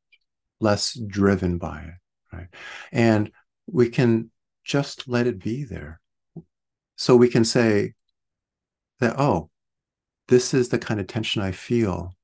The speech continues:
when I'm anxious, but I can just, it's okay. I can let it stay there. You know, I can experience it. I don't have to be so, I don't have to be carried away into an actual full-blown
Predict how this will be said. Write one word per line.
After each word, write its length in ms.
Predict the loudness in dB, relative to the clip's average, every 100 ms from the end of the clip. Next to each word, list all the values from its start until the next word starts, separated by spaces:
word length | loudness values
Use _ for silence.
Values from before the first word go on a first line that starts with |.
| _ -4
when 140 | -2
I'm 120 | -2 -4
anxious, 720 | -6 -6 -10 -10 -14 -20 _ _ _ _ -20 -20 -20 _
but 280 | 2 2 0 -10 _ _ _ _ _ _ _ _ _ _ _ _ _ _ -4
I 100 | -4
can 220 | 0 0
just, 280 | 0 -2 -6
it's 180 | -2 -2
okay. 460 | 0 -2 -4 -6 -16 _ _ -8
I 60 |
can 240 | -4 -2 -2
let 140 | -2
it 60 | -4
stay 280 | -4 -4 -2
there. 340 | -6 -10 -14 _
You 80 | -6
know, 80 | -4
I 80 | -4
can 160 | -4
experience 600 | -6 -6 -4 -2 -2 -4
it. 160 | -8 -8 _ -20 -20 -12 -2
I 120 | 2
don't 160 | 2
have 180 | 0 -2
to 100 | -2
be 120 | 0
so, 260 | 0 -2 -2
I 140 | -2
don't 120 | -2 -2
have 180 | -4
to 100 | -6
be 100 | -6
carried 300 | -6 -2 0
away 220 | 0 -2 -2
into 560 | -4 -6 -4 -4 -4 -10 _ _ -12
an 120 | -4
actual 440 | -4 -4 -2 -2
full-blown 640 | 0 0 0 -2 -4 -4